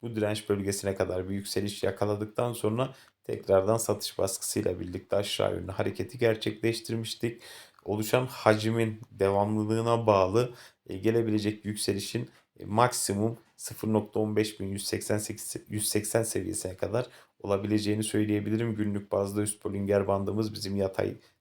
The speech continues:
direnç bölgemizi de kesim sağlıyor. Fakat, e, böyle bir yükselişin gelebilmesi için de yine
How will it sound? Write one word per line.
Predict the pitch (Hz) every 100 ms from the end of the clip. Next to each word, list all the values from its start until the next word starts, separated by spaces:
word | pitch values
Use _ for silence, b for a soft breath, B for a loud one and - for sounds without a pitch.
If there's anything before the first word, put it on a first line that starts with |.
| _
direnç | 95 101 98
bölgemizi | 95 90 90 92 87
de | 92
kesim | - 98 - 110
sağlıyor. | 107 104 98 101 110 - B B B -
Fakat, | 113 - 120 120 - b b -
e, | - - 107 107
böyle | 113 117 110
bir |
yükselişin | 107 104 - 104 104 110
gelebilmesi | 104 104 104 104 107 107 -
için | - 120
de | 101 101
yine | 104 107 107